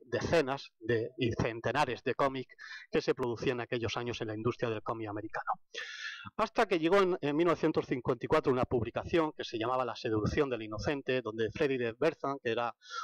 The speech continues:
un psicólogo procede-, de origen alemán, que se instala en Estados Unidos, viene a poner el dedo en, en la acusación, eh, en el medio del cómic, espe-, en este caso del comic book, como un medio nocivo en la educación de, del niño,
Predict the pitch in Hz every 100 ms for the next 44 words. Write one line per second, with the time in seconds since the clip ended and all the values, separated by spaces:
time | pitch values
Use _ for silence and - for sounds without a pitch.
0 | - - _ 160 156 151 143 131 127 123
1 | 120 120 117 113 113 113 - - - -
2 | - - - 131 - 190 156 151 143 113
3 | 123 131 120 120 120 143 - 123 113 127
4 | 151 160 _ - - 123 120 - 147 131
5 | 117 151 139 - 143 - 139 143 - -
6 | 147 160 131 135 143 147 - 117 139 135
7 | 135 123 117 113 113 - - - - -
8 | 120 110 - 123 110 - 151 160 - -
9 | - - 123 123 123 120 120 120 117 117
10 | 131 156 131 113 175 151 151 - - 113
11 | - 117 120 123 139 127 117 107 139 127
12 | 117 135 - - _ - 147 165 165 170
13 | 165 147 117 156 143 135 110 110 113 -
14 | 131 131 131 113 107 107 120 110 123 -